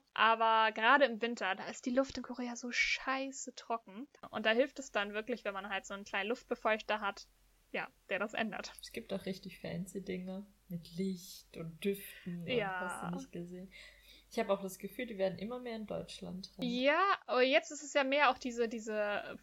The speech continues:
Speaker 1: Verstäuber dann halt, ne, wo sie dann, wie du schon sagst, diese Düfte und sowas mehr machen, äh, was ja manchmal auch eigentlich eher nicht so gesund ist. <laughs> Und das letzte finde ich so unfassbar witzig, den letzten Punkt, über den wir nachgedacht hatten.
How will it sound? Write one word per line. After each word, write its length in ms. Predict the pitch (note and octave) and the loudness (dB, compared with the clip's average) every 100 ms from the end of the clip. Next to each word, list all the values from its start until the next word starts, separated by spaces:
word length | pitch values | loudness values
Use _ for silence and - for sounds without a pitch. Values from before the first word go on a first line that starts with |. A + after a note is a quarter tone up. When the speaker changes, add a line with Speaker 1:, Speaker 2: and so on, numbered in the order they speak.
| - | -8
Speaker 1:
Verstäuber 680 | A3+ - - A3+ A#3+ A3 G3 | -4 -2 2 6 6 6 2
dann 220 | F3+ G#3+ | 0 -4
halt, 180 | F3+ F3+ | -4 -2
ne, 140 | C4 | -2
wo 80 | A3+ | -2
sie 140 | G#3+ | -2
dann, 220 | G#3 G3+ | -2 -2
wie 60 | G#3 | -2
du 80 | A3 | -4
schon 160 | A3+ | -2
sagst, 260 | A3 G#3 - | 2 0 0
diese 140 | G#3+ G#3+ | -10 -2
Düfte 400 | A3+ - - G#3 | -2 -4 -6 -6
und 140 | F3+ | -6
sowas 320 | F3+ F3 F3+ | -8 -8 -8
mehr 200 | F#3+ F3+ | -8 -8
machen, 380 | F3+ F#3 G#3 C#4+ - | -8 -10 -10 -12 -4
äh, 180 | G#3+ G3 | -2 0
was 160 | G3+ - | -2 -4
ja 140 | G3+ | -6
manchmal 340 | F#3+ G#3 - | -4 -6 -4
auch 80 | G#3 | -2
eigentlich 320 | - F#3+ F#3+ | -2 -4 -6
eher 140 | - F#3 | -8 -8
nicht 140 | F#3+ | -10
so 100 | - | -10
gesund 320 | F#3 F3 F3+ - | -10 -10 -12 -2
ist. 280 | C4 G#4 - | -2 0 -2
<laughs> 1040 | - - - - - - _ - _ - | -4 -2 -4 -4 -8 -18 _ -20 _ 4
Und 120 | C#4 E4+ | 6 12
das 140 | - | 12
letzte 500 | C#4+ F4 - - A3+ | 12 8 8 10 10
finde 300 | A#3 D#4+ C4 | 10 6 6
ich 120 | D4+ C4+ | 6 4
so 340 | A3+ C4+ E4 | 8 8 10
unfassbar 720 | C#4 E4 - D#4 D#4 - B3 | 8 4 6 6 6 6 4
witzig, 280 | A#3+ C4+ A#3 | 4 0 2
den 100 | A#3 | 4
letzten 300 | A#3 A#3+ B3 | 4 2 -2
Punkt, 240 | A#3+ A#3+ A#3+ | -2 0 2
über 120 | G3+ | 2
den 160 | G3+ | 2
wir 60 | G3 | 2
nachgedacht 600 | F#3+ A3 - G3 A3+ - | 2 2 2 2 2 4
hatten. 180 | A3+ - | 2 6